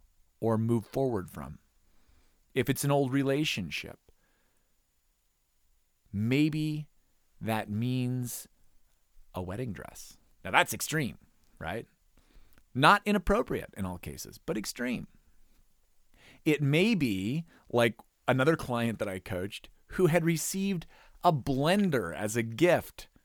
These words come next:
from an ex who had caused her a tremendous amount of pain. Maybe it would be something as simple as a photograph.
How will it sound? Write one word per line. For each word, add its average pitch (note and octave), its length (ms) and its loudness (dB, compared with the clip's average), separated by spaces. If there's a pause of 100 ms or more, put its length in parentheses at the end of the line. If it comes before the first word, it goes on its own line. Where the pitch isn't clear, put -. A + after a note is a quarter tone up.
(800)
from B2 180 4
an B2+ 140 4 (100)
ex - 360 -2
who B2+ 160 0
had G#2 220 -4
caused C3 500 -2
her B2+ 200 -4
a A#2+ 100 -4
tremendous D3 1120 -2
amount A2 600 0
of - 160 -14
pain. C#3+ 460 -6 (1600)
Maybe B2 640 2 (380)
it C3+ 140 -4
would C3 120 2
be A#2 140 -2
something A2 420 -2
as G2 80 -2
simple G2+ 360 -4
as F2+ 100 -4
a E2+ 60 -8
photograph. F#2 760 -6